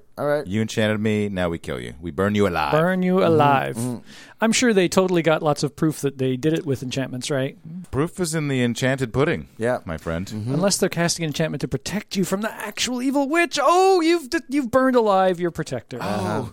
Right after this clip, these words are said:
Speaker 2: damn it.
Speaker 3: Ten eighty A D. Pope Gregory the Seventh writes a letter to King Harold of Denmark forbidding witches to be put to death upon presumption of their having caused storms,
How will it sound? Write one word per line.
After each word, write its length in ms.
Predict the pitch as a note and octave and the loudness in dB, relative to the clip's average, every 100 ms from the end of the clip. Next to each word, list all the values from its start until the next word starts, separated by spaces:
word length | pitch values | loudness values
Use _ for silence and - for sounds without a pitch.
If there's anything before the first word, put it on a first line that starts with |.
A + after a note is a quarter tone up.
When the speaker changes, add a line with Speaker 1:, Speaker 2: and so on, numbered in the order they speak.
| - | -14
Speaker 2:
damn 100 | - | -18
it. 500 | - - - _ - _ _ _ | -18 -20 -20 _ -20 _ _ _
Speaker 3:
Ten 260 | - A3 | 2 2
eighty 360 | A3 G3+ G3 F3 | 4 2 2 0
A 140 | F3 | 0
D. 280 | E3 D3+ B2+ - - | 0 -2 -4 -8 0
Pope 240 | A3+ A#3 | 0 2
Gregory 340 | F#3 A#3 A#3 | 2 2 2
the 100 | G#3 | 0
Seventh 460 | F3+ - C4 G#3+ G3 | 0 2 2 2 0
writes 240 | F3+ F3+ F#3 | 0 0 0
a 40 | |
letter 280 | E3 E3+ F#3+ | 2 2 2
to 120 | F3+ | 0
King 200 | - F#3 | -2 0
Harold 260 | D#3 E3+ D3 | 2 2 0
of 100 | B2+ | 2
Denmark 400 | G#3 A#3 F3+ - | 2 2 0 0
forbidding 580 | F3 D3 B2 A#3+ C4+ A#3+ | -4 -2 0 2 2 2
witches 340 | G3+ G3+ G#3 | 2 2 -2
to 80 | - | -2
be 80 | F3 | -4
put 220 | D#3+ F3+ | -2 -4
to 80 | E3 | -4
death 320 | C3 G#3+ A3 | 0 0 2
upon 260 | F#3+ F3+ F3 | -2 -2 -2
presumption 480 | D#3+ D3+ F3+ - F3+ | -2 0 -2 -2 -2
of 120 | D3+ | 0
their 120 | D#3+ | 2
having 240 | D#3 D3+ D3+ | 2 -2 -2
caused 280 | C#3+ C#3 | 0 2
storms, 480 | - - B3 F#3 F3 | 2 2 2 2 -2